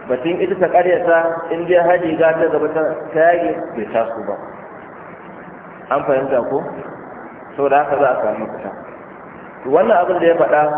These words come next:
malamai suke cewa a faɗin Allah da ya ce, "Wa shahida shahidun min ahliha." Sai aka sami shaidawa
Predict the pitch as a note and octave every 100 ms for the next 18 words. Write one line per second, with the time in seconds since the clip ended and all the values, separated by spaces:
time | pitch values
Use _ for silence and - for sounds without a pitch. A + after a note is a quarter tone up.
0 | D3+ - - - - - - A2+ B2 D3+
1 | F3+ F3+ F3 - E3 D3+ A#2 - F3+ F#3
2 | D#3 E3+ D#3 D3 D3+ D3+ C#3 C#3+ F3+ F3+
3 | E3 D#3 E3+ E3+ E3 E3 D3 C#3 C3 C#3
4 | C3+ A#2 - - - - - - - -
5 | - - - - - - - C#3+ F3+ F3
6 | D3+ C#3+ D3+ - F3 D#3 D3 C3 B2